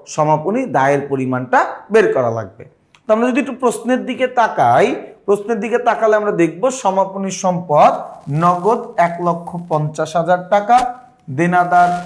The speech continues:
চল্লিশ হাজার টাকা, যন্ত্রপাতি আশি হাজার টাকা, আসবাবপত্র বিশ হাজার টাকা। এগুলো সব হচ্ছে আমার চল-, সমাপনী সম্পদ, তাই না?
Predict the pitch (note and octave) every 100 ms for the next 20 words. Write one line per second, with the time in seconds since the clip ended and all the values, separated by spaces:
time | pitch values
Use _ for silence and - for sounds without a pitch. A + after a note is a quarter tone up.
0 | - - E3 D#3+ E3+ - F#3+ F#3 F#3+ -
1 | G#3+ G#3+ A#3 A#3+ - - - - C3+ E3
2 | E3 F3+ F3 E3+ F3 F3 F3 F3 - D3
3 | C#3 G#3+ G3+ G#3+ G#3+ A3+ A3+ A3+ A3+ A#3+
4 | A#3+ - - _ _ _ _ _ _ _
5 | _ _ _ - - _ - D#3 D3+ E3
6 | F3 - E3+ - E3 G#3+ - - - E3
7 | E3 C#3+ A#2+ A#2 B2+ A#2+ C3+ - _ _
8 | - A3+ - - A#3+ B3+ B3+ B3+ C4 G#3
9 | C#4 - A3+ G#3 G#3 - D#3+ _ _ _
10 | - F3 - - F3+ F#3+ F#3+ F#3+ C#4 -
11 | - - - - D4 - B2+ - A#3+ E4